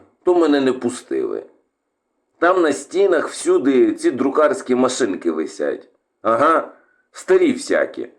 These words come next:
Антикваріат, думається. Туди письменники ходять,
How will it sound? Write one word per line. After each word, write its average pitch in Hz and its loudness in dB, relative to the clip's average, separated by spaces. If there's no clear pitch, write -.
Антикваріат, 131 0
думається. 69 -6
Туди 359 0
письменники 98 0
ходять, 120 0